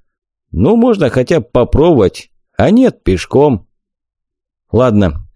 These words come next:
неси, боксер». Игорь отдал канистру. Но они не успели отойти от джипа. Хорек насторожился,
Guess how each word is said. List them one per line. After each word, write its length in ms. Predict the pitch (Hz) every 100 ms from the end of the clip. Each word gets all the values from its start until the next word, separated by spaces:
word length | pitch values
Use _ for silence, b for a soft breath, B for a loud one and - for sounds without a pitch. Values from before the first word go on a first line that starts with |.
| -
неси, 320 | 101 131 -
боксер». 560 | 117 101 - 101 82 - _ _ _ _ _ -
Игорь 260 | 208 208 -
отдал 420 | 92 92 98 92
канистру. 640 | 113 107 87 - - 92 - _ _ _ _ _ _ _ _
Но 180 | 120 147
они 220 | 104 135 202
не 100 | 123
успели 320 | - - 123
отойти 540 | 104 101 107 104 104
от 120 | 104
джипа. 500 | 101 87 90 - - - _ _
Хорек 380 | - 107 104 -
насторожился, 920 | 95 - 92 87 110 143 - 117 -